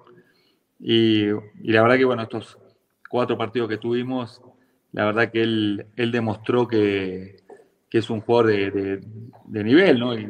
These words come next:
el jugador que conocemos todos, ¿no? La verdad que un jugador con muy buen juego aéreo, con, con mucha velocidad, eh, agresivo en la marca, así que la verdad que nos, nos llevamos una muy buena impresión de él y por eso va a continuar el año que viene.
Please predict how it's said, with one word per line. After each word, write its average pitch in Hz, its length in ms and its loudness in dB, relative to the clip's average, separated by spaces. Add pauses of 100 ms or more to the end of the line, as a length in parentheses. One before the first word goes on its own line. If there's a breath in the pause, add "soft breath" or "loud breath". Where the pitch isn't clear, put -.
(120)
el 107 80 -16
jugador 156 220 2
que 120 60 -10
conocemos 110 440 -4
todos, 151 280 -2
¿no? 113 160 -10
La 104 100 -8
verdad 107 200 -6
que 110 240 -4 (720 soft breath)
un 113 200 -8
jugador 117 280 2
con 110 160 -4
muy 120 160 -2
buen 120 180 0
juego 117 200 -2
aéreo, 135 680 0
con, 104 320 -14
con 104 180 -20
mucha 107 460 -12
velocidad, 113 920 -2 (340)
eh, 104 560 -12 (320 soft breath)
agresivo 110 540 2
en 113 60 -4
la 110 80 -4
marca, 123 420 -4
así 127 200 -10
que 127 120 -6
la 117 100 -2
verdad 127 160 -4
que 127 80 -6
nos, 113 280 -12
nos 110 160 -14
llevamos 127 220 -4
una 117 140 -8
muy 120 180 -8
buena 120 220 -4
impresión 113 400 -12
de 120 100 -4
él 127 120 -4
y 117 80 -8
por 110 180 -8
eso 113 180 -8
va 110 60 -6
a - 20 -12
continuar 104 440 -12
el 101 60 -16
año 104 120 -18
que 107 60 -14
viene. 107 260 -10